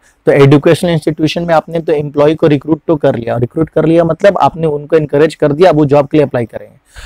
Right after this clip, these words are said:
उनका एक कुछ test भी conduct कर दिया उनके college में। अब जब interviews के बारे में बात आती है, तो बहुत सारे बड़े-बड़े company five स्टार hotels में interview conduct करते हैं, तो उन सबका expenses होता है,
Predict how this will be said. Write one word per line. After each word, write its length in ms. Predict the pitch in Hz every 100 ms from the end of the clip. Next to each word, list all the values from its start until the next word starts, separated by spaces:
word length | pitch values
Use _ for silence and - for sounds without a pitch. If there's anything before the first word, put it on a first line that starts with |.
| - -
उनका 300 | 160 160 185 170
एक 180 | 165 151
कुछ 180 | 180 - -
test 240 | 160 -
भी 80 | 180
conduct 360 | - 151 147 -
कर 120 | 131
दिया 160 | 135
उनके 160 | 123 120
college 300 | 117 107 104
में। 80 | - _ _ _ _ -
अब 140 | 180 165
जब 180 | 190 156
interviews 440 | 147 170 180 185
के 120 | 185
बारे 140 | 165 165
में 100 | 143
बात 220 | 143 139
आती 180 | 131 180
है, 60 |
तो 60 | 175
बहुत 280 | 123 156 -
सारे 220 | 175 175
बड़े-बड़े 400 | 143 151 156 151
company 420 | 139 131 170 185
five 340 | 156 131 135
स्टार 200 | 143 160 139
hotels 420 | 127 127 147 160
में 60 |
interview 340 | 139 139 139 143
conduct 340 | 135 123 120
करते 240 | 113 - 127
हैं, 40 |
तो 60 | 190
उन 60 | 190
सबका 320 | - - 247
expenses 600 | - - 156 151 202 -
होता 220 | 113 -
है, 60 | 50